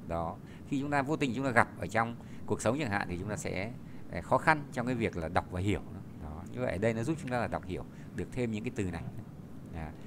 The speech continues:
Py-, Pythagore, Pythagore занимался не только философией и математикой. À, Pythagore không những chỉ có, à, nghiên cứu về triết học, toán học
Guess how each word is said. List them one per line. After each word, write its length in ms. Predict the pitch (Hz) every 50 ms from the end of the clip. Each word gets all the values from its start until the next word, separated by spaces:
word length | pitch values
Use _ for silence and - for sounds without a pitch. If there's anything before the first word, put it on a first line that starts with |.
| - - - - - -
Py-, 100 | - 185 - - - - - - - -
Pythagore, 760 | 175 190 185 - - 180 180 165 123 110 107 104 104 117 135 - - - - - - - - - -
Pythagore 760 | - 180 180 175 - - 170 165 160 131 101 98 - 98 113 131 - - - - - -
занимался 1120 | - 123 123 151 165 165 165 170 170 160 160 165 175 196 220 240 233 - - - 113 82 76 - - - - - -
не 220 | 127 143 151 151 147
только 420 | 156 - 175 190 202 190 185 175
философией 840 | 165 - 180 185 185 185 180 - 175 127 85 - - - 90 71 71 - - - - - - - - - - -
и 140 | - 170 180 175
математикой. 840 | 175 175 - - 196 175 135 107 101 - - - - - 135 131 127 - - - - - - - -
À, 340 | - 117 131 123 104 80 78 - - - - -
Pythagore 600 | - 185 - - 180 175 147 147 156 156 151 151 143 - - - - -
không 320 | - - 185 196 185 180
những 280 | 175 170 165 170 190 190
chỉ 220 | - - 139 95 78 -
có, 340 | 107 107 107 120 139 165 175 - - - - - - -
à, 800 | - 107 110 110 107 107 104 104 104 104 104 101 101 98 98 98 104 107
nghiên 180 | 123 139 139 139
cứu 220 | - 123 123 143
về 140 | 151 135 104
triết 220 | - - - 214
học, 260 | 190 170 - - - - - - - - - - - - - - - - - - - - - - -
toán 160 | - 131 170
học 260 | 202 196 160 - -